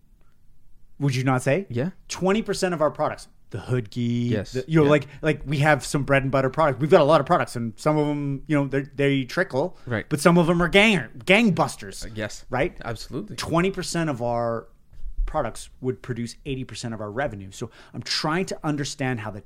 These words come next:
Speaker 1: twenty, eighty, twenty percent rule would line up with failure. Would, would twenty percent of your failures produce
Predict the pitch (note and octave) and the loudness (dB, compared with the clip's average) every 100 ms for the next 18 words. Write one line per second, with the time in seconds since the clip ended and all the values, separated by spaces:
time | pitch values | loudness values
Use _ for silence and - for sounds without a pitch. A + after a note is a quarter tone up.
0 | - - B2+ C#3+ - C#3 C#3+ D#3+ - C3+ | -14 -8 -6 -6 -6 -6 -6 -8 -6 -4
1 | C3 - A2 A#2+ A#2 A2+ A2+ A2+ A2 G#2 | -4 -8 -10 -10 -8 -8 -6 -4 -6 -10
2 | - - _ _ _ - A2 A#2 G#2+ G2+ | -20 -20 _ _ _ -10 -6 -4 -6 -10
3 | - A#2+ A2 F2+ F2 G2 A2 G2+ - - | -10 -8 -8 -10 -14 -8 -6 -8 -12 -20
4 | - _ - A#2+ A#2+ G2+ - - - - | -20 _ -10 -4 -4 -6 -20 -20 -18 -18
5 | - B2 C3 C#3+ D#3+ D3+ - C#3 - - | -8 -4 -2 -4 -10 -10 -10 -10 -8 -4
6 | C3+ B2+ B2+ A2+ A2+ A#2 - - B2 C3 | -4 -2 -4 -4 -4 -6 -6 -4 0 2
7 | C3+ C#3+ C#3+ B2+ A#2 A2+ | 2 -2 -4 -6 -4 -6